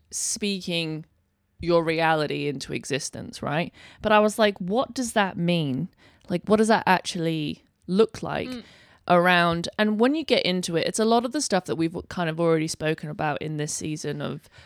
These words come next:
Speaker 1: positive
Speaker 2: Positive
Speaker 1: thinking.
Speaker 2: thinking, gratitude,
Speaker 1: Yeah,
Speaker 2: mindfulness. Yeah.
Speaker 1: that positive mental attitude
Speaker 2: Yeah.
Speaker 1: and the, the chemical changes that can happen with
Speaker 2: Mm-hmm,
Speaker 1: it.
Speaker 2: mm-hmm.
Speaker 1: And then it's that redirection of your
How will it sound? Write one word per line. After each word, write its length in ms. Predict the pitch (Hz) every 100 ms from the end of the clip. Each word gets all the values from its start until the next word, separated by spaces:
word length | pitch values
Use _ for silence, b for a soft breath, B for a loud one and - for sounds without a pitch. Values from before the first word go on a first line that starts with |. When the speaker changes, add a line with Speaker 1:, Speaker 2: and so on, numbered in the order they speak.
| b
Speaker 1:
positive 400 | - 160 165 160
Speaker 2:
Positive 280 | - 285 151
Speaker 1:
thinking. 260 | - 160 -
Speaker 2:
thinking, 280 | 220 214 202
gratitude, 800 | 214 196 190 226 202 190 180 180
Speaker 1:
Yeah, 60 | 202
Speaker 2:
mindfulness. 800 | 185 165 180 156 185 185 - -
Yeah. 120 | 202
Speaker 1:
that 120 | 196
positive 480 | - 208 190 185 175
mental 340 | 175 165 170 160
attitude 560 | 180 175 - 160 151 151
Speaker 2:
Yeah. 60 | -
Speaker 1:
and 160 | 151 156
the, 160 | 160 - _ -
the 80 |
chemical 500 | 165 - 196 185 -
changes 460 | 156 165 147 151 147
that 120 | -
can 120 | -
happen 300 | 185 165 -
with 160 | - 254
Speaker 2:
Mm-hmm, 100 | -
Speaker 1:
it. 100 | - B 220
Speaker 2:
mm-hmm. 120 | 208 190 B B
Speaker 1:
And 160 | - 185
then 140 | 185
it's 180 | 180 -
that 180 | - 180
redirection 800 | 170 185 190 185 170 160 - - 160
of 260 | 156 -
your 500 | 160 151 147 143 151